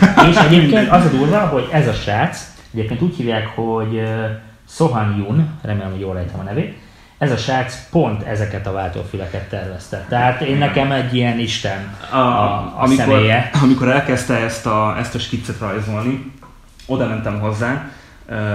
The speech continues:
Speaker 2: és mondtam, hogy hát fú, gratulálj, és hogy elvihetem el, persze, vidd el, és akkor megkérdez-, nyilván kicsit így szóba lettem vele, és megkérdeztem tőle, hogy akkor így, ö, Centro Stirene dolgozik-e, hol dolgozik, és mondta, hogy igen, ő a Centro Stirene dolgozik, ö,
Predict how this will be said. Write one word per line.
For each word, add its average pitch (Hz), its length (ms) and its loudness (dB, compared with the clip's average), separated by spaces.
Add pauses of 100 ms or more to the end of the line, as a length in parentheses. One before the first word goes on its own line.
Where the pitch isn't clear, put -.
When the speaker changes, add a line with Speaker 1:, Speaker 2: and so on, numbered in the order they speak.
(120)
Speaker 2:
és - 120 -6
mondtam, 120 280 0
hogy 107 140 -6
hát 107 120 -6
fú, 123 180 -4
gratulálj, 117 460 -2
és 107 120 -4
hogy 117 100 -4
elvihetem 117 600 -2
el, 107 160 -4
persze, 107 360 -4
vidd 117 220 -6
el, 123 160 0
és 110 140 -8
akkor 120 120 -6
megkérdez-, 117 340 -6
nyilván 104 340 -4
kicsit 104 220 -8
így 104 120 -10
szóba 107 280 -4
lettem 95 280 -8
vele, 123 140 -4
és 110 140 -6
megkérdeztem 101 560 -10
tőle, 101 200 -8
hogy 101 200 -8
akkor 101 240 -8
így, 95 200 -6
ö, 95 220 -6 (100)
Centro 123 280 -4
Stirene 107 400 -4
dolgozik-e, 104 440 -6
hol 117 220 -2
dolgozik, 107 320 -4
és 98 120 -10
mondta, 107 220 -6
hogy - 120 -10
igen, 175 280 -4
ő 147 80 -4
a 95 100 -8
Centro 104 300 -10
Stirene 101 400 -10
dolgozik, 120 500 -6
ö, 98 140 -6